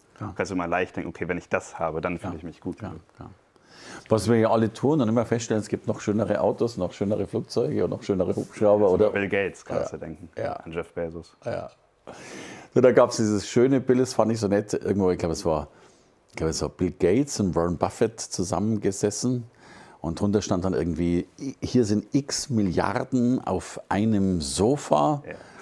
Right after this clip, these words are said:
Speaker 1: und es ist kein einziger Gucci-Gürtel zu sehen.“ Das,
Speaker 2: Hm,
Speaker 1: das
Speaker 2: ja,
Speaker 1: fand ich so
Speaker 2: das
Speaker 1: herrlich.
Speaker 2: Bild.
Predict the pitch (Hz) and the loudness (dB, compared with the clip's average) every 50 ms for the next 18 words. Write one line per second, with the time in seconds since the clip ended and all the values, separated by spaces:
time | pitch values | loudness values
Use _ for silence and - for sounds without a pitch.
0 | - - - - 104 98 87 98 92 - - 110 92 - 71 85 95 107 104 - | -20 -14 -6 -4 -2 -2 -2 -2 -4 -4 -4 -4 -2 -2 -2 -2 -2 -2 -2 -4
1 | - 120 90 101 95 87 - - 95 - - - 82 - - 80 76 76 - - | -4 -2 0 0 -2 -2 -2 -4 -4 -4 -4 -6 -6 -4 -2 -2 -2 -2 -4 -8
2 | 67 67 - - - 80 90 - - 71 64 - - - - - - - - - | -10 -8 -6 -4 -4 -4 -2 -2 -2 -2 -2 -2 -4 -4 -4 -4 -4 -2 -2 -2
3 | - - - 78 80 87 - - 110 110 - - - - - - - - 82 82 | -2 0 0 -2 -2 -2 -4 -6 -6 -6 -6 -6 -4 -4 -4 -6 -8 -10 -10 -12
4 | - | -12